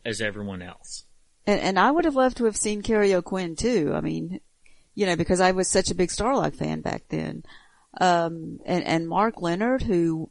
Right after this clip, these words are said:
Speaker 2: w-, was not in Star Trek two, but he w-, yeah, it would have been great to see him. So yeah, that, that was a really good lineup. I mean, and all of those stars from the original series.
Speaker 1: It's interesting that this is not just a run-of-the-mill fan convention that was popular during that time period,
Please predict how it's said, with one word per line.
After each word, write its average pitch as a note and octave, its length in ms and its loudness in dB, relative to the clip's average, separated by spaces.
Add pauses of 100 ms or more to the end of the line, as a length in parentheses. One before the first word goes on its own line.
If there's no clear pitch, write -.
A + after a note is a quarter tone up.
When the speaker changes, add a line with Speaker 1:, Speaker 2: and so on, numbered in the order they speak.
(120)
Speaker 2:
w-, - 260 4
was F#3 220 6
not B3 260 6
in D#3+ 120 2
Star F3+ 260 -2
Trek - 320 -6
two, D#3 340 -2
but D#3+ 140 0
he G#3 140 2
w-, A#3+ 240 -2
yeah, G#3+ 260 2
it F3+ 120 4
would A3 120 6
have G#3 80 4
been G3+ 80 4
great G#3+ 240 4
to G#3+ 80 -2
see G#3+ 240 0
him. F#3+ 440 -4 (280)
So - 160 2
yeah, C4+ 220 6
that, C4 220 4
that D4 160 4
was F4 160 -2
a C#4 80 2
really D4 300 2
good C#4 220 4
lineup. A#3+ 540 0
I F#3 100 2
mean, G3 180 -2
and G#3+ 220 0
all C4+ 260 2
of C4 60 -2
those F#3 220 2
stars F3+ 340 -4
from F3+ 120 -8
the E3+ 120 -2
original E3 320 -4
series. - 680 -6 (400)
Speaker 1:
It's C#3 160 -4
interesting E3+ 640 -2
that C3 220 -2 (180)
this C3+ 320 -2
is B2 160 -6
not C3+ 320 -2
just - 500 -6 (220)
a A2 220 -2
run-of-the-mill G#2+ 640 -4
fan G#2 320 -6
convention F#2+ 720 -8
that F#2+ 180 -8
was G2+ 160 -10
popular G#2+ 600 -6
during G2 320 -10
that F#2+ 200 -8
time G#2 320 -8
period, F2+ 400 -14